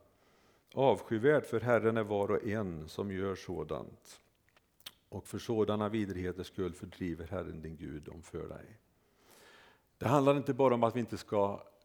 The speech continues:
utöva saker och ting som inte har med Gud att göra. Det står att vi inte ens ska lära oss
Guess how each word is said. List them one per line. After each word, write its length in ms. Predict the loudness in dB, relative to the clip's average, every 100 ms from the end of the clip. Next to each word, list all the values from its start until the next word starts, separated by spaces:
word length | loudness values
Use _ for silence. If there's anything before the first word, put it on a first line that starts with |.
| _ _ _ -4
utöva 880 | -4 -4 -8 -4 -2 -2 2 2 2 -8 -20 _ -14
saker 440 | -10 -10 -10 -12
och 80 | -6
ting 280 | -6 -8 -12
som 180 | -10
inte 220 | -10 -10 -10
har 160 | -10
med 300 | -10 -10 -12 -12
Gud 240 | -10 -10
att 60 | -8
göra. 300 | -6 -6 -8 -14 -10
Det 100 | -6
står 240 | 0 2
att 160 | 2 -2
vi 40 |
inte 200 | -2 2
ens 200 | 0 0
ska 260 | 0 2 2
lära 640 | 2 2 4 4 4 4
oss 400 | 4 2 -4 -18